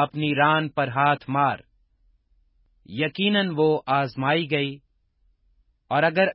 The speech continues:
آسا اسے حقیر جانے تو کیا وہ نابود ہوگا؟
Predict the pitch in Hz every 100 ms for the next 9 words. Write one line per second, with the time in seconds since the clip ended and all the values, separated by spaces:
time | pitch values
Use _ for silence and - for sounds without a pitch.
0 | 156 165 - 175 170 156 170 156 135 127
1 | 175 185 135 143 143 147 143 - _ _
2 | _ _ _ - 147 - 165 180 185 165
3 | 180 156 127 127 143 185 147 151 135 131